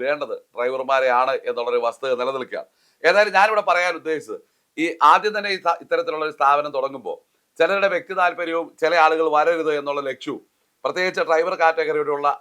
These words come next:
ആ അന്ധമായ കാറ്റഗറി വിരോധവും ഉള്ളിൽ സൂക്ഷിച്ചുകൊണ്ട് നിവൃത്തിയില്ലാത്തതുകൊണ്ടാണ് ഡ്രൈവറെ അവിടെ ഇരുത്തുന്നത്. ഓപ്പറേറ്റർ വിഭാഗത്തിൽ പോലും ഡ്രൈവറെ ഉൾപ്പെടുത്തിയിട്ടില്ല എന്ന് മനസ്സിലാക്കേണ്ടതുണ്ട്. ഏതായാലും, ആ, അങ്ങനെയാണ് ചെയ്തിരിക്കുന്നത്. ഡ്രൈവിംഗ് സ്കൂൾ നല്ല രീതിയിൽ തന്നെ നടക്കട്ടെ. അപ്പോൾ ഇനിയെങ്കിലും ഈ, ആ, ഡിപ്ലോമ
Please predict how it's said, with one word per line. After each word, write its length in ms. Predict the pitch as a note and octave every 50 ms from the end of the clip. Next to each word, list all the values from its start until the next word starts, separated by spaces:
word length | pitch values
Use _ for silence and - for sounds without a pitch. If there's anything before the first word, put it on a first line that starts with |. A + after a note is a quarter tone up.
| _ _ _ -
ആ 80 | C3+ C3+ C3+ C3 - C3
അന്ധമായ 360 | C3 C3+ C#3+ D#3+ D3+ D3 D3 C#3+ C#3+ -
കാറ്റഗറി 460 | C3 C3+ C#3 - D#3+ D#3 D3 D3+ D3+
വിരോധവും 420 | C#3 C3+ C3+ C3 C3 C3 C3 B2+ _ _ _ _ _ _ -
ഉള്ളിൽ 220 | B2+ D3+ E3+ F#3 E3+ -
സൂക്ഷിച്ചുകൊണ്ട് 520 | D#3+ D3 B2+ C3 C3+ A#2 B2 A#2+ A2 G#2+ G2+ A2
നിവൃത്തിയില്ലാത്തതുകൊണ്ടാണ് 840 | B2+ C#3+ C#3+ C#3+ D#3 D3+ D3 D3+ D3+ D3 D#3+ D#3 D3 C#3+ C#3 C3+ C3 B2
ഡ്രൈവറെ 240 | C3 B2+ C3 C3 C3+
അവിടെ 140 | B2+ A#2 A2+ A2+
ഇരുത്തുന്നത്. 360 | A2+ G#2+ A2 G#2+ F2 D2 - -
ഓപ്പറേറ്റർ 420 | A#2+ B2 - C#3 C#3+ C#3+ C3+ D3 D3+ - _ _ _ _ _ -
വിഭാഗത്തിൽ 460 | - C3+ C3+ D3 D3+ D3+ D#3 D#3+ D#3+ D3
പോലും 220 | D3 D3 D3 C#3+ C#3+
ഡ്രൈവറെ 260 | C#3 C#3 C#3+ C#3+ D3 D3
ഉൾപ്പെടുത്തിയിട്ടില്ല 540 | C#3+ C#3+ - D3+ D3 D3+ D#3 D#3 D3+ C#3 C#3+ C#3
എന്ന് 100 | C3+ C3
മനസ്സിലാക്കേണ്ടതുണ്ട്. 720 | C3 B2+ B2+ C3+ C#3 C3+ - C3 A#2 G2+ F2 - _ _ _ _ _ _ _ _ _ _ -
ഏതായാലും, 380 | - E3 F#3 F3+ F3 F3 E3+ E3 - - B2 C#3+
ആ, 20 | C#3+ C#3 C#3 C#3+ C#3 - - - C#3
അങ്ങനെയാണ് 340 | D3 C#3+ D#3+ D#3+ D3+ D3 C#3+ -
ചെയ്തിരിക്കുന്നത്. 560 | - C#3 C#3 D3 D3+ D3 D3 D3 D3 C#3+ D3+ - _ _ _ _ _ - -
ഡ്രൈവിംഗ് 280 | D#3+ F3 G3+ A3+ G#3+ -
സ്കൂൾ 160 | - F3 E3 D3+ D3+
നല്ല 160 | D3 D#3 D#3 D3+
രീതിയിൽ 240 | D3 D3 D3 C#3+ B2+ C#3
തന്നെ 120 | C3 C3+ C3
നടക്കട്ടെ. 320 | B2+ C3 B2 - B2+ C#3 D3 - _ _ _ _ _ _ - C#3
അപ്പോൾ 180 | C#3+ E3+ F3 F3 E3 - - D#3
ഇനിയെങ്കിലും 420 | E3+ G3 F#3+ F3 E3 E3+ E3 D#3 D#3
ഈ, 20 | D#3
ആ, 100 | D#3 D3+ D3 - B2+ C#3+
ഡിപ്ലോമ 360 | D3 D3 D#3 E3 E3 E3+